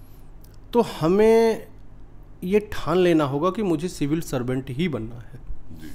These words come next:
Speaker 1: कई बार ऐसा होता है कि बहुत छोटी-मोटी सफलताएं आपको मिल जाती हैं और उससे आप सेटिस्फाई होने लगते हैं, तो वो एक बहुत बड़ी बाधा होती है आपके, अ, किसी बड़े पद पर या सिविल सर्वेंट बनने के लिए।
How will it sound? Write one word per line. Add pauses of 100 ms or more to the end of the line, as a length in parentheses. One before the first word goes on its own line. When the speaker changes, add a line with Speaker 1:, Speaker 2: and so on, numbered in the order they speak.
(220)
Speaker 1:
कई
बार
ऐसा
होता
है
कि
बहुत
छोटी-मोटी
सफलताएं
आपको
मिल
जाती
हैं (460)
और
उससे
आप
सेटिस्फाई
होने
लगते
हैं, (420)
तो
वो
एक
बहुत
बड़ी
बाधा
होती
है
आपके,
अ, (100)
किसी
बड़े
पद
पर
या
सिविल
सर्वेंट
बनने
के
लिए।